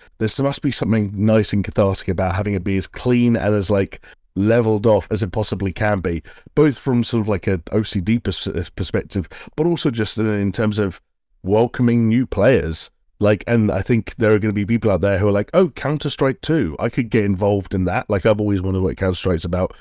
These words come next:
and that sounds more appealing than a lot of the alternatives. Like, even Counter-Strike go, you're kinda like, "Well, what,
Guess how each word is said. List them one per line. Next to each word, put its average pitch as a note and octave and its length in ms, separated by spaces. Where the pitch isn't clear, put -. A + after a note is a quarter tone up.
and A2 160
that G#2+ 140
sounds G#2+ 240
more G#2 200
appealing G2 420
than F#2 120
a F#2+ 80
lot G2 100
of F#2+ 60
the G2+ 100
alternatives. F2+ 760
Like, A#2+ 120
even D3+ 260
Counter-Strike B2+ 520
go, A#2+ 200
you're F#2+ 160
kinda G2+ 200
like, G2 200
"Well, G#2 140
what, A#2 160